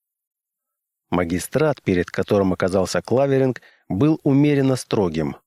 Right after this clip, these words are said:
Он выразил сожаление, что открытым гостеприимством Фароуэя так злоупотребляют. Он заявил, что наказание в виде депортации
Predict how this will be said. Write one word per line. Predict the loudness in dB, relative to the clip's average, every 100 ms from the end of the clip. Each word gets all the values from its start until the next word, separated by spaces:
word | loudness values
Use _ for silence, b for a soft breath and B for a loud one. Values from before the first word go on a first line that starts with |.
| _ _ -2
Он | 0 2
выразил | 4 4 2 0
сожаление, | 0 0 2 2 4 4 2 0
что | 0 -2
открытым | 0 -2 0 2 0
гостеприимством | 0 -2 0 2 2 0 -2 -4
Фароуэя | -2 0 2 2 2 0 0
так | -2 0
злоупотребляют. | 0 2 0 -2 -2 0 2 0 -2 -6 -16 b b -4
Он | -2 0
заявил, | 0 0 2 2 0
что | 0
наказание | -2 0 -2 0 0 2 0
в | 0
виде | 0 0
депортации | 0 -2 -2 -2 -2 -2 -2 -2